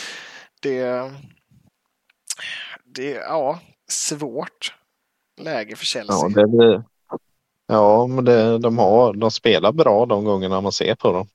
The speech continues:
Speaker 2: Men det är som sagt, som du säger, det är ingen som gör mål.
Speaker 1: Nej, och vi pratade lite kort förra veckan om vem som ska göra målen. Alltså, jag blev inte så, alltså,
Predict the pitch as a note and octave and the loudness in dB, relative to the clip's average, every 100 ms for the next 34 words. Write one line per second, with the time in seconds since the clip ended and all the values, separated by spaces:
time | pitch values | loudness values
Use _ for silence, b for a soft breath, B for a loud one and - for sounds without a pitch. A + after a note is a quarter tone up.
0 | - G#2+ G#2 G2+ G2+ A#2 A2 G2+ F#2+ - | -4 0 4 4 4 2 2 0 -2 -6
1 | - G2+ G2+ F2+ D#2+ G#2 G#2+ G#2+ F2 E2+ | -4 -2 0 2 2 2 2 2 0 -2
2 | B2 C3+ G2+ F2+ - _ _ B B B | 0 0 2 2 0 _ _ B B B
3 | B B - D3 D3+ D3+ D#3+ D3+ D3+ D#3+ | B B -14 -6 -4 -4 -6 -8 -6 -4
4 | C#3 B2+ C#3+ D#3+ E3 - C#3 - C3 B2 | -4 -6 -12 -12 -12 -10 -10 -8 -6 -6
5 | D3 - B2+ A#2+ B2 A#2 A#2+ B2 A#2 A2+ | -8 -8 -12 -10 -10 -10 -10 -8 -8 -8
6 | G#2+ D#3+ D3+ A2+ A#2 C3 D#3 - B2+ B2 | -10 -10 -8 -8 -10 -12 -20 -14 -10 -10
7 | - _ A#2+ C3+ B2+ C#3 D3+ F3 D#3 D3 | -12 _ -14 -10 -6 -6 -8 -12 -10 -8
8 | C#3 A2 - C3+ D#3 - - | -10 -16 -16 -12 -10 -10 -12